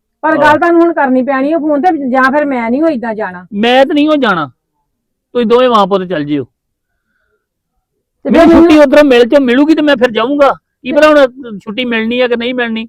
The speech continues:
Speaker 2: ਉਹ ਵੀ ਅਸੀਂ ਦਿਹਾੜੀ ਤੋੜ ਕੇ ਉੱਥੇ ਬਹਿ ਜਾਈਏ ਮਿਲ ਚੋਂ।
Speaker 1: ਤੇ ਮੈਨੂੰ ਫਿਰ ਸਾਰੇ ਟੱਬਰ ਦੇ ਕੱਪੜੇ ਬਣਾ ਕੇ ਦਓਗੇ ਤੇ ਕੜਾ ਦਓਗੇ ਤੇ ਮੈਂ ਜਾਣਾ, ਨਹੀਂ ਤੇ ਫਿਰ ਮੈਂ ਵੀ ਨਹੀਂ ਗਾ ਜਾਣਾ।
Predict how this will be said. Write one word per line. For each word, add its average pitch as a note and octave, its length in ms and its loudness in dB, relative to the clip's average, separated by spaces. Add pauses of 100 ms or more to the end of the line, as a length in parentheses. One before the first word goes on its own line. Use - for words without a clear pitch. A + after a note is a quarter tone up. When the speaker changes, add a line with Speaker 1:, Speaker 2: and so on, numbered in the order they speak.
Speaker 2:
ਉਹ A#3 100 -4
ਵੀ C#4+ 100 2
ਅਸੀਂ B3 160 2
ਦਿਹਾੜੀ A3+ 260 0
ਤੋੜ E3 220 -4
ਕੇ F#3+ 80 -4
ਉੱਥੇ G3 180 -4
ਬਹਿ G3 180 0
ਜਾਈਏ A3 140 -10
ਮਿਲ F#3 200 -8
ਚੋਂ। F#3 160 -12
Speaker 1:
ਤੇ D4+ 80 2
ਮੈਨੂੰ D4 360 0
ਫਿਰ F4+ 140 0
ਸਾਰੇ D4 240 0
ਟੱਬਰ C#4+ 280 -2
ਦੇ D4 120 0
ਕੱਪੜੇ D4 300 -4
ਬਣਾ D#4+ 240 -6
ਕੇ C#4 100 -2
ਦਓਗੇ B3 400 0
ਤੇ E4+ 100 -8
ਕੜਾ C4 260 -4
ਦਓਗੇ B3 380 -2
ਤੇ D#4+ 80 -8
ਮੈਂ C4+ 200 -6
ਜਾਣਾ, A#3+ 240 -8
ਨਹੀਂ D4+ 100 -6
ਤੇ D4+ 100 -14
ਫਿਰ C#4+ 140 -4
ਮੈਂ G#3+ 200 -10
ਵੀ C4+ 100 -6
ਨਹੀਂ C#4 140 -6
ਗਾ A3+ 80 -12
ਜਾਣਾ। D#3+ 260 -20